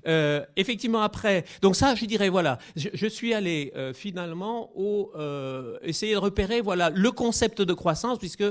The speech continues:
le concept de croissance est un des concepts importants,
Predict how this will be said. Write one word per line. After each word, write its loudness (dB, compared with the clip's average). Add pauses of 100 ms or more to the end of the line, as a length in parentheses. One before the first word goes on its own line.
le 4
concept -2
de 0
croissance -4
est 0
un 0
des -2
concepts -6
importants, -4